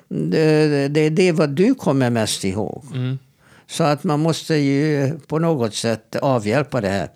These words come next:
Speaker 1: Och det enklaste sättet är att inte hålla på med såna här långa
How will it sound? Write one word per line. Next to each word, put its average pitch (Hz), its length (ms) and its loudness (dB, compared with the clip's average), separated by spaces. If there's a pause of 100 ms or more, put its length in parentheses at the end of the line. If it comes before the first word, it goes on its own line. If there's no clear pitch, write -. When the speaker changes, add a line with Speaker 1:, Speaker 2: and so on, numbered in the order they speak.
(380)
Speaker 1:
Och 123 300 -6
det 151 200 0
enklaste 170 520 0
sättet 135 540 -2
är 127 160 0
att 120 200 -2
inte 160 300 -2
hålla 107 460 -2
på 127 280 -4
med 107 200 -4
såna 92 260 -4
här 95 180 0
långa 104 520 -2